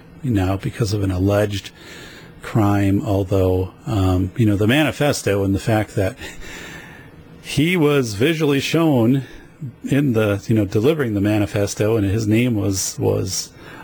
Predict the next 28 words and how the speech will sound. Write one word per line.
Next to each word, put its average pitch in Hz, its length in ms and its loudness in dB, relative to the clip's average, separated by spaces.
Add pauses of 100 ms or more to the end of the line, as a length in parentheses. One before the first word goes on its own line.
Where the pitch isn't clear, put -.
on 104 240 0
it, 110 240 -2
you 123 80 0
know, 101 140 2
with 107 300 0
Donald 98 340 0
Trump, 101 360 -2 (640)
um, 95 540 -2 (320)
and 101 240 2
a 98 200 2
visual, 98 680 0 (400)
um, 90 480 -4 (200)
by 95 180 -4
his 87 120 -4
friend 107 320 2
doing 98 220 4
the 92 80 0
video, 98 380 2
and 95 100 0
that 95 140 0
was 92 160 0
uploaded. 98 520 0
I 95 60 -4
mean, 95 180 0
I, 101 380 -2
I 98 40 -2
think 104 200 0
that's 98 300 0